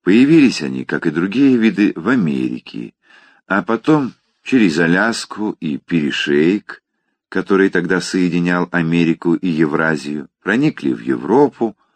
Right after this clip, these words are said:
Азию и даже Африку. До сих пор не решен вопрос,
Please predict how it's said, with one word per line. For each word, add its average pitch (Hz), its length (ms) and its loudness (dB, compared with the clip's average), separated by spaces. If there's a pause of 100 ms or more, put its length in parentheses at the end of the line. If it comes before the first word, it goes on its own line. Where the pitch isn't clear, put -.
(220)
Азию 107 640 -2 (220)
и 127 120 4
даже 87 420 -2
Африку. - 600 -8 (1040)
До 156 120 0
сих - 260 -2
пор 80 240 0
не 80 140 0
решен 80 360 0
вопрос, 101 540 -2